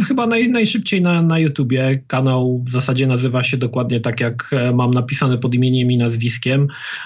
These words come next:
E, także najszybciej mnie tak znaleźć. Oczywiście, no, wszystkie te social media, które, które są popularne, Facebook, Twitter,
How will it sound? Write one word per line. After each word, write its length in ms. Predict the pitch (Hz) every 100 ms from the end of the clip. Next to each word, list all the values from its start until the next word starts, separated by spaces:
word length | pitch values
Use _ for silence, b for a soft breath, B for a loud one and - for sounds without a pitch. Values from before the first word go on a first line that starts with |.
| -
E, 260 | 117 131
także 280 | 131 135 135
najszybciej 440 | 135 131 139 143
mnie 140 | 131 131
tak 200 | 131 123
znaleźć. 400 | 123 127 135 143
Oczywiście, 460 | 214 247 196 226
no, 120 | 208 202
wszystkie 300 | 214 - 196
te 120 | 196
social 420 | 196 180 185 170
media, 520 | 175 170 165 151 147 139
które, 440 | - 139 135 135
które 360 | - 139 135 131
są 280 | - 135
popularne, 580 | 135 127 139 131 135 131
Facebook, 420 | 131 135 123 123
Twitter, 480 | - 127 123 131 123